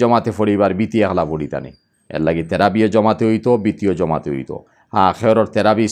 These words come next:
ছুটি গেছে বা বিতি ছুটি গেছে, তে তো আপনি বাদে পড়ুক কোয়া। নতুবা শবে কদর রাইত আপনি তেরাবির নামাজ জমাতে পড়িতা, আর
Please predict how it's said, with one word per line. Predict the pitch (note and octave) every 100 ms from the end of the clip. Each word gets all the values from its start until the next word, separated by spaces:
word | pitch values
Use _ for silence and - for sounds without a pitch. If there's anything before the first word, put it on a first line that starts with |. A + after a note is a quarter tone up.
| -
ছুটি | G2 G#2 G#2
গেছে | G2+ G2+
বা | F#2 F2+
বিতি | G2 G2+ F2+
ছুটি | E2+ F2+ F#2
গেছে, | E2 - D2+ - _ _
তে | A#2
তো | B2 G2
আপনি | G#2+ G2
বাদে | D#2+ G#2 G2+
পড়ুক | E2 D2+
কোয়া। | E2 E2+ - _ _ F#2
নতুবা | D#2 G2+ G#2 G2+
শবে | G#2+ F#2 G#2+
কদর | G#2+ G#2+ A2+ G#2
রাইত | G#2 G#2
আপনি | F#2 G#2 G2+
তেরাবির | G#2 G#2 A2+ A2
নামাজ | A2 G#2
জমাতে | G#2+ A2 G#2+ G2+
পড়িতা, | G#2+ G#2
আর | G#2+